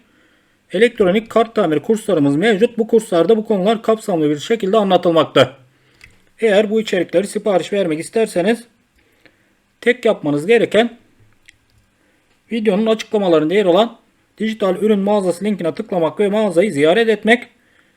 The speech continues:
Mağaza üzerinden seçtiğiniz içerikleri sepete ekleyebilir ve devamında taksitli olarak sipariş oluşturabilirsiniz.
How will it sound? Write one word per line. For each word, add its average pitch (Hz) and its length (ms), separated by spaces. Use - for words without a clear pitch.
Mağaza 208 280
üzerinden 202 460
seçtiğiniz 214 480
içerikleri 208 460
sepete 208 360
ekleyebilir 190 520
ve 214 160
devamında 214 640
taksitli 226 400
olarak 175 320
sipariş 202 420
oluşturabilirsiniz. 214 960